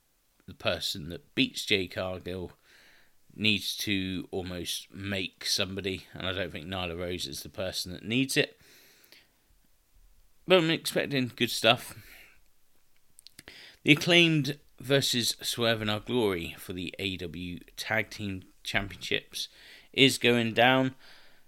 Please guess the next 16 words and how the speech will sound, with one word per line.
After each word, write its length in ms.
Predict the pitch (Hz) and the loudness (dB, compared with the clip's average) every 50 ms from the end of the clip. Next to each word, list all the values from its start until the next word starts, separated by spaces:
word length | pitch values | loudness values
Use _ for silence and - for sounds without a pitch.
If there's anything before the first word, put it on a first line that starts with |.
| - - - - - - - - - - - - - - - _ _ _ _ _ _ _ _ _ _ _ _ _ _ _ _ | -20 -20 -20 -20 -20 -20 -20 -20 -20 -20 -20 -20 -20 -20 -20 _ _ _ _ _ _ _ _ _ _ _ _ _ _ _ _
If 260 | - 147 143 - - | 2 2 4 2 -2
the 300 | - - 135 131 123 - | 2 6 6 6 6 6
other 220 | - 135 139 151 139 | 2 2 2 4 4
matches 540 | 143 139 - - - - 135 123 117 - | 4 4 4 4 2 2 2 0 0 2
are 140 | 131 110 113 | 2 2 2
anything 320 | 117 117 117 - - 110 107 | 2 0 0 -2 -6 -8 -8
to 80 | 107 | -6
go 220 | - - 127 131 131 | 0 2 2 2 4
by, 240 | 127 143 160 160 | 4 2 2 2
I 40 | 123 | 2
think 220 | 101 - 107 80 - | -2 -4 -6 -8 -6
this 200 | - - - - | -6 -6 -8 -8
would 120 | - - | -8 -8
be 280 | - 90 90 90 - - | -8 -6 -6 -6 -8 -12
fantastic. 1120 | - - - - - 107 101 92 87 - - 113 113 - - - - 120 - - - - - - _ - - - - - - - _ _ _ _ _ _ _ _ _ _ _ _ _ _ _ _ _ _ _ _ _ _ _ _ _ _ _ _ _ _ _ _ _ _ - - _ - | -14 -16 -10 -6 -4 -4 -4 -6 -8 -8 -8 -8 -6 -6 -4 2 2 2 2 2 -4 -16 -20 -20 _ -20 -20 -20 -20 -20 -20 -20 _ _ _ _ _ _ _ _ _ _ _ _ _ _ _ _ _ _ _ _ _ _ _ _ _ _ _ _ _ _ _ _ _ _ -20 -20 _ -2
I'm, 760 | 117 127 131 135 135 135 135 131 131 131 123 120 120 120 | 0 2 4 6 6 8 6 6 6 4 2 0 -2 -6